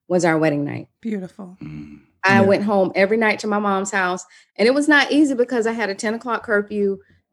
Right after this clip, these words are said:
Speaker 1: and it was just, you know, I was twenty-seven at the time. I had already lived a-, away for seven years, and to have a ten o'clock curfew,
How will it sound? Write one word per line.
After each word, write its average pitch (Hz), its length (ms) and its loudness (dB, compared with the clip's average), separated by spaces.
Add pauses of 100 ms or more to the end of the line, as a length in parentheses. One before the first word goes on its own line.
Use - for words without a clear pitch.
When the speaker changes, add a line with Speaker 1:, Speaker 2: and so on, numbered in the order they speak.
Speaker 1:
and 208 140 4
it 220 120 2
was 240 220 2
just, 214 420 2
you 214 140 4
know, 214 80 6
I 196 40 4
was 180 160 -2
twenty-seven 233 680 0
at 190 120 0
the 190 80 -6
time. 190 360 0
I 190 80 -2
had 190 180 0
already 196 380 2
lived 202 320 2
a-, 175 120 -2
away 196 320 2
for 170 140 -4
seven 185 400 2
years, 190 360 4
and 170 100 2
to 185 80 -2
have 185 180 -2
a - 40 -8
ten 202 200 -2
o'clock 202 300 -4
curfew, 220 300 -4